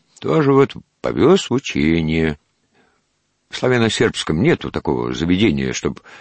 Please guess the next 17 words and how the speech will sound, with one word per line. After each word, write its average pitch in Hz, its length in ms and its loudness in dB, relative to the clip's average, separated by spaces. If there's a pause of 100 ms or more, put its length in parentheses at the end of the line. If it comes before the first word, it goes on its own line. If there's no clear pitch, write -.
(360)
э, 50 640 -12
стало 80 300 2
быть, 76 200 0
до 69 560 -2 (280)
науки 131 420 2
доводить. 64 580 -4 (240)
Нету. 220 880 0 (1200)
А 57 140 -8
город 185 400 0
ничего, 82 520 -4 (320)
хороший. 107 600 -2 (1600)
Школа 127 720 2
обыкновенная, 113 960 2
для 90 460 -2
простого 104 600 2
звания 98 460 2
есть. 95 320 0